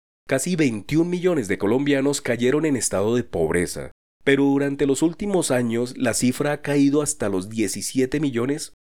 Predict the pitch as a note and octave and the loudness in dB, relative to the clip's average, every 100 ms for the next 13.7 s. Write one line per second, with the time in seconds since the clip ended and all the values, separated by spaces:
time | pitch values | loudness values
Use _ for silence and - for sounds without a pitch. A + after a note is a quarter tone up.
0 | _ - G2+ F2+ D#2+ C2+ - - _ _ | _ -4 0 -2 -4 -10 -16 -18 _ _
1 | - F#3 F#3+ G3+ F#3+ D#3 C#3+ C#3 _ _ | -4 -2 0 0 2 2 2 -2 _ _
2 | - C3+ C3+ D3+ F3+ G3 D#3+ A#2 A2+ C3+ | -2 0 2 2 0 0 0 0 0 0
3 | D#3+ - A#2 A2+ C3+ D#3+ B2+ G#2 F#2 - | -2 -2 -2 -2 -2 0 0 -2 -2 0
4 | G2+ F#2+ B2+ B2 B2+ D#3 C3 C#3 - A2+ | 0 0 -2 0 -2 0 0 0 0 0
5 | G#2 G#2 A2 B2 C3+ A2 G#2+ A#2 C#3 B2+ | 0 0 2 2 2 2 0 0 0 0
6 | A2+ A2 - F#2+ F2 F2 F#2 G2 E2+ C#2+ | 0 -2 -4 -4 -2 -4 -2 -4 -6 -10
7 | C#2 _ _ - A2+ G#2 A#2+ C#3 E3+ E3 | -12 _ _ -2 0 2 4 4 4 2
8 | F3 E3 D3+ A2 G#2 A2 B2 B2 A2 D3 | -2 -2 -2 -2 -2 -2 0 -2 -2 -2
9 | B2+ G2+ D#2 - _ _ A#2+ A#2 C3+ D#3 | -2 -4 -8 -10 _ _ 0 2 2 2
10 | C3+ D3+ C#3+ D3+ C#3+ A#2 - C#3+ - C3 | 0 2 2 2 0 0 -2 -4 -2 -4
11 | - G#2 F#2 F#2 G#2+ D#3+ A2 A#2+ - _ | -2 -4 -2 0 2 2 2 -2 -6 _
12 | _ - A2+ A2+ - G#2 A2 B2 C3 C#3 | _ -4 0 0 0 0 0 2 4 4
13 | B2+ A2+ D#2+ - E2+ D2+ C#2+ | 2 -2 -2 0 0 0 -6